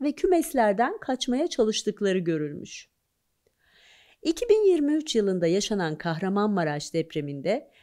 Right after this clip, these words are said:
medyada kuşlarla ilgili bazı görüntüler ortaya çıktı. Örneğin şu anda izlediğiniz görüntüler Maraş depreminden hemen önce çekilmiş görüntüler. Genellikle kuşlar iyi göremedikleri için gece uçmazlar.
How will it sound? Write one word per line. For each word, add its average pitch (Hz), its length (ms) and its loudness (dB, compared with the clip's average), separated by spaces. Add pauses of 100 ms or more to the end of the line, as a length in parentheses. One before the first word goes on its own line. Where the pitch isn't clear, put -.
(140)
medyada 247 520 4
kuşlarla 202 500 0
ilgili 233 420 0
bazı 226 320 4
görüntüler 208 480 2
ortaya 156 420 2
çıktı. - 420 -12 (500)
Örneğin 240 360 6
şu 208 220 0
anda 226 280 4
izlediğiniz 151 640 -4
görüntüler 170 600 -2 (320)
Maraş 285 380 2
depreminden 233 580 4
hemen 392 340 6
önce 214 240 4
çekilmiş 165 500 -4
görüntüler. 151 640 -6 (500)
Genellikle 247 580 6
kuşlar 220 540 4
iyi 175 220 0
göremedikleri 185 680 2
için 403 280 -2
gece 302 240 2
uçmazlar. 196 760 -2